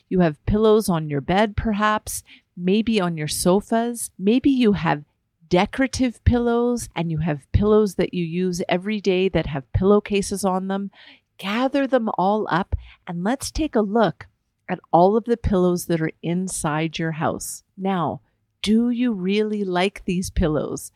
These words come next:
Do you wake up in the morning and your neck feels uncomfortable because you have a pillow that's on your bed that you don't like? Do you have decorative pillows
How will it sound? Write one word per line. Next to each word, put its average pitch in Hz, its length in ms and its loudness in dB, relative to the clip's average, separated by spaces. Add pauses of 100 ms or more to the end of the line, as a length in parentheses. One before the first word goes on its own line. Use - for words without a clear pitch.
(260)
Do 196 120 -2
you 226 200 2
wake 214 320 4
up 220 160 2
in 226 120 -2
the 226 100 2
morning 202 560 -2 (300)
and 185 180 -2
your 175 140 -2
neck 180 300 -2
feels 196 540 -4 (120)
uncomfortable 214 1000 -2
because 196 380 0
you 214 120 0
have 214 260 -2
a 202 60 2
pillow 208 420 2
that's 190 260 -2
on 185 160 -2
your 175 140 0
bed 180 320 -4
that - 160 -2
you 180 120 0
don't 165 300 -4
like? 226 400 -8 (240)
Do 233 100 -2
you 269 200 0
have 240 340 -4
decorative 220 720 -2
pillows 202 500 0